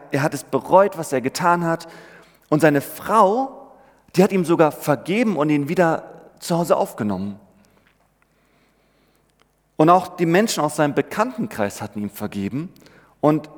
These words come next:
dieser Pastor, der traf sich dann einige Male mit, mit ihm und seiner Frau. Und sie lasen verschiedene Bibelstellen zum Thema.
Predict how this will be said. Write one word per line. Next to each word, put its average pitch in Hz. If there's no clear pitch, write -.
dieser 143
Pastor, -
der 131
traf 165
sich 151
dann 135
einige 135
Male 127
mit, 120
mit -
ihm 151
und 113
seiner 101
Frau. 143
Und 120
sie 117
lasen 131
verschiedene 107
Bibelstellen 127
zum -
Thema. 117